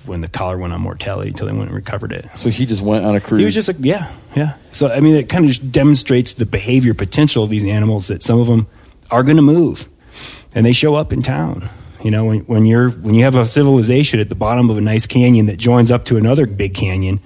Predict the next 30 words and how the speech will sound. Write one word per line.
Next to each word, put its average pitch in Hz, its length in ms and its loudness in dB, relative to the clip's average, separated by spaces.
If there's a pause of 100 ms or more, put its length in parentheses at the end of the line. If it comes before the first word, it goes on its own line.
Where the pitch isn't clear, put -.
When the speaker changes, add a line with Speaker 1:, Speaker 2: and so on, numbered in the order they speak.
(360)
Speaker 1:
they're 123 120 -2
gonna 170 180 0
come 151 200 0
through, 85 360 -4 (560)
and 98 360 -2 (360)
it 107 80 -2
happens 127 300 0
pretty 113 220 -6
regularly. 120 560 -4 (1300)
Speaker 2:
Uh, 127 100 4
so 104 120 -2
Speaker 1:
Especially 151 300 2
Speaker 2:
this 127 80 4
Speaker 1:
in 120 60 6
that, 113 220 0
in 117 140 4
that 113 180 2
landscape 110 440 0
of 95 120 -4
Hell's 101 220 0
Canyon, 101 320 -2
Lower 113 220 0
Hell's 98 180 -4
Canyon. 95 420 -4 (1300)
Speaker 2:
Yeah, 151 240 4
so 135 160 -4
this 214 140 0
brings 127 320 0
up, 104 80 2
like, 107 180 0